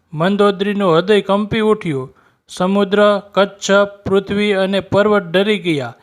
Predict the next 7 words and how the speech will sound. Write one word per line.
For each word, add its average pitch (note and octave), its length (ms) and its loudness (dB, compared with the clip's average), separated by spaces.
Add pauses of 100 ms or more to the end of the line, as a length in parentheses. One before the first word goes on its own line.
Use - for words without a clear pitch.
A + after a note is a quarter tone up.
(420)
દિશાઓના G3+ 680 2
હાથી F#3 500 0 (260)
પૃથ્વીને G3+ 520 -2
દાંતોથી G3+ 540 0
પકડીને G3+ 680 -2 (340)
ચિત્કારવા G#3 640 -2
લાગ્યા. D#3 540 -2